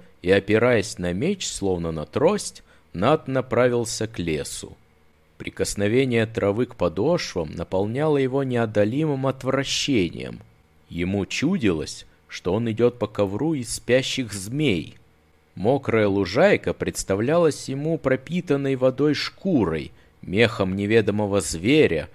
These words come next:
шагнув на который, никогда не достигнешь дна. На коже обнаженных рук ощущалось неприятное покалывание, начинающееся раздражение, которое не замедлит перерасти в боль.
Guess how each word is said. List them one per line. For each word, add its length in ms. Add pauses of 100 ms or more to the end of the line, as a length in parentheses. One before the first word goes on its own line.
(100)
шагнув 540
на 100
который, 720 (260)
никогда 500
не 120
достигнешь 720
дна. 460 (600)
На 200
коже 360
обнаженных 760
рук 280
ощущалось 720
неприятное 680
покалывание, 1120 (420)
начинающееся 960
раздражение, 1000 (340)
которое 400
не 140
замедлит 580
перерасти 800
в 160
боль. 440